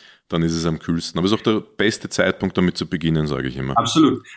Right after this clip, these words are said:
Speaker 2: Aber
Speaker 1: Im
Speaker 2: das macht ja
Speaker 1: Fetttraining.
Speaker 2: auch Sinn, weil dann ist es im Prinzip also relativ warm gewesen. Ihr Körper hat sich eher an den Sommer gewöhnt.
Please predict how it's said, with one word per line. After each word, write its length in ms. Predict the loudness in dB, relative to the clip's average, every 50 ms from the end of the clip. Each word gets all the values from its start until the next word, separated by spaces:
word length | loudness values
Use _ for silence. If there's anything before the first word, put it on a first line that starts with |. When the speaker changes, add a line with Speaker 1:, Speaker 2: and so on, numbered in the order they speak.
| -6 -2
Speaker 2:
Aber 140 | 0 2 4
Speaker 1:
Im 60 | 4
Speaker 2:
das 120 | 4 4 4
macht 240 | 4 2 4 4
ja 120 | 4 4 4
Speaker 1:
Fetttraining. 60 | 4
Speaker 2:
auch 40 | 2
Sinn, 360 | 4 6 6 6 8 6 6
weil 160 | 4 4 4 4
dann 260 | 4 6 8 8 8
ist 240 | 6 6 4 4 4
es 80 | 6
im 120 | 6 6 4
Prinzip 460 | 6 4 4 4 4 2 2 2 4
also 220 | 2 2 4 4 2
relativ 540 | 4 4 2 2 2 -2 -6 -6 -4 0
warm 420 | 4 6 6 6 8 8 8 8 8
gewesen. 560 | 6 4 4 6 6 6 8 6 6 4 4
Ihr 120 | 4 2 0
Körper 300 | 2 0 0 2 4 2
hat 140 | 2 2 0
sich 220 | -6 -6 -6 -2
eher 240 | 2 4 4 4 4
an 120 | 4 4
den 160 | 4 2 2
Sommer 260 | 4 6 6 6 6 6
gewöhnt. 460 | 4 4 6 8 8 8 6 4 -2